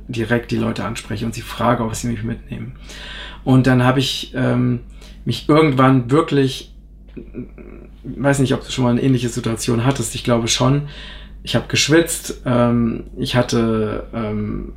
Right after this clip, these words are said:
meine Zi-, meine Hände haben gezittert, ja. Äh, und ich hab mich wirklich, ich hab gesagt, "Matthias, ich verpflichte jetzt mich, mir selbst gegenüber, da jetzt hinzugehen und mit diesen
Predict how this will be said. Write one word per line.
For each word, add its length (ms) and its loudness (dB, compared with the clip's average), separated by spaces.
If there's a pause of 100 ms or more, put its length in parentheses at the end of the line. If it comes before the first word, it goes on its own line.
meine 260 -2
Zi-, 240 -6
meine 160 4
Hände 220 6
haben 120 4
gezittert, 600 0
ja. 240 -4 (540)
Äh, 180 0
und 140 0
ich 80 2
hab 140 2
mich 280 0
wirklich, 400 4
ich 120 -2
hab 360 -6
gesagt, 340 0
"Matthias, 640 2 (720)
ich 140 -6
verpflichte 720 2
jetzt 420 -2 (720)
mich, 320 4
mir 160 0
selbst 300 0
gegenüber, 680 0 (680)
da 180 2
jetzt 160 0
hinzugehen 520 -4
und 200 -2
mit 200 -4
diesen 460 2